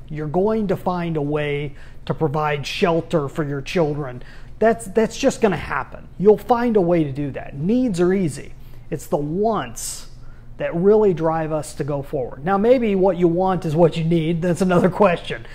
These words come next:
But you gotta want it in order to move forward. And one thing I found if you own a business, if you're an executive, if you're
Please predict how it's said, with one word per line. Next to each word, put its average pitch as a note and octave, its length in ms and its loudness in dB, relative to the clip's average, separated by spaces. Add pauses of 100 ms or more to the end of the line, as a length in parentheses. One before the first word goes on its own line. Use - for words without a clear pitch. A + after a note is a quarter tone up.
(280)
But E3+ 340 2 (540)
you E3 160 -2
gotta A#3 220 6
want G#3+ 380 2
it - 180 -6 (400)
in D#3+ 120 -4
order F3 260 4
to E3 80 2
move F3 300 2
forward. D3+ 540 2 (880)
And C#3+ 220 -4
one G3 220 2
thing G#3+ 160 0
I G3 160 2
found G3+ 720 2 (960)
if D#3 200 -2
you G3 180 8
own G3+ 160 4
a E3+ 60 0
business, F#3+ 640 2
if D3 120 -6
you're D#3 180 -4
an D3 80 -4
executive, F#3 1040 0 (140)
if D#3+ 240 -6
you're F3+ 500 2